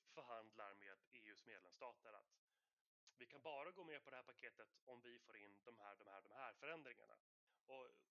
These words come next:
jag har ju exempelvis förhandlat E U:s forsknings- och innovationspolitik, Horizon Europe. Jag skulle säga en av E U:s viktigaste fonder.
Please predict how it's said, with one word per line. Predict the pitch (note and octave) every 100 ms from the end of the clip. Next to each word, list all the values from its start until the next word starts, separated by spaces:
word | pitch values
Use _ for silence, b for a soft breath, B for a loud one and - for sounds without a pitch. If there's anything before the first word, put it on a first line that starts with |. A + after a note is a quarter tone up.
| C3+
jag | D3+
har | D3+
ju | D3
exempelvis | C3 C#3 A#2+ A#2+ A2+
förhandlat | A2+ A2 G#2 G#2 G2 - _ - -
E | C3
U:s | A2+ G#2+ -
forsknings- | C#3+ C3+ - - B2 -
och | -
innovationspolitik, | G#2+ G#2 - B2 - B2 A#2 C#3 - B2
Horizon | A#2 G#2+ A#2
Europe. | C3 C3+ A#2 - - _ _ -
Jag | A#2 C#3
skulle | -
säga | D#3 C3+ A#2+
en | A#2 A2+
av | A2+
E |
U:s | A2+ -
viktigaste | B2 - B2+ D3 C#3
fonder. | C3 G#2 A2